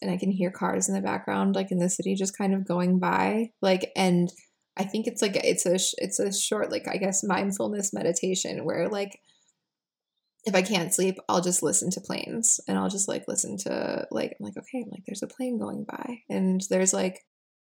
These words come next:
a bunch of people on that plane and they're all, like, they all have their own story and, and there's things that are happening, like, outside of this room." And it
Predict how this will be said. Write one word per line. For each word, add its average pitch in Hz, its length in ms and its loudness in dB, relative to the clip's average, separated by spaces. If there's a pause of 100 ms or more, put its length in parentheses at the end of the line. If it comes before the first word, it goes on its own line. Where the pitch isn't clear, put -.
(100)
a 208 60 -2
bunch 202 240 0
of - 80 -14
people 233 300 0
on 196 160 2
that 190 200 0
plane 196 300 0
and 196 100 2
they're 196 200 4
all, 190 420 6
like, 185 360 0
they 185 120 2
all 185 200 4
have 196 160 0
their 190 140 2
own 185 180 2
story 190 500 4
and, 180 260 0 (400)
and 190 180 4
there's 196 200 4
things - 280 0
that - 100 0
are 185 100 4
happening, 180 720 0
like, 180 200 2
outside 180 420 0
of 180 100 2
this 190 180 -2
room." 208 160 0
And 175 100 2
it - 120 -4